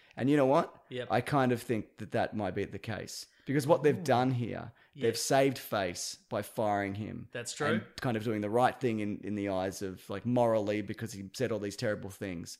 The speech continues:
Speaker 1: And they took a stand. They waited. They kind of s-, saw that, you know, everybody learnt a lesson and,
Speaker 2: <laughs> Oh, right,
Speaker 1: and
Speaker 2: yes.
Speaker 1: whatever. And then they
Speaker 2: They put him in the corner for a
Speaker 1: Yeah,
Speaker 2: while.
Speaker 1: that's exactly what they've done.
Speaker 2: Right.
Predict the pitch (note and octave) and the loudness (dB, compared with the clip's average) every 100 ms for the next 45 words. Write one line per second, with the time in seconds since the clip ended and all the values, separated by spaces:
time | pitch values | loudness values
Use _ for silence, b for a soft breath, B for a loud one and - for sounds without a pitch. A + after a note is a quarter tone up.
0 | b b G#2+ G2+ - B2+ - G#2 F#2+ F2+ | b b -4 -4 -4 -4 -4 -4 -4 -6
1 | G2+ b b - G#2 G#2 A#2+ A#2+ - C3 | -12 b b -4 -2 2 2 2 0 -4
2 | A2 A#2+ b b b b b G#2+ G#2+ G2+ | -4 -8 b b b b b -8 -2 -2
3 | F#2+ - - - - _ - C#3+ B2 A2+ | -4 -8 -18 -20 -20 _ -6 2 2 2
4 | G#2+ B2 G2+ A2+ B2+ A2+ A2 G#2+ G#2+ A2 | 0 0 2 2 2 2 2 0 -2 -2
5 | A2+ G2+ G#2 A#2 G#2 G2+ - G3 F3+ D#3 | 0 0 0 -2 0 0 0 2 2 2
6 | D3 C#3 G#2 G#2+ G2+ A2 A2+ A2 F#3+ F3+ | 2 2 2 2 0 0 0 2 2 4
7 | A3+ G#3 E3+ - D3+ D3 - C3+ A#2 D#3 | 2 2 -2 -4 -4 -4 -4 0 6 8
8 | C#3 D3 C#3+ E3 E3 C3+ C#3+ B2+ C#3 B2 | 8 4 6 6 6 4 4 4 2 2
9 | - G#2 F2+ F#2 C2+ - C3+ G#3+ C#3+ - | 2 -2 -2 -4 -6 -10 -12 -12 -12 -14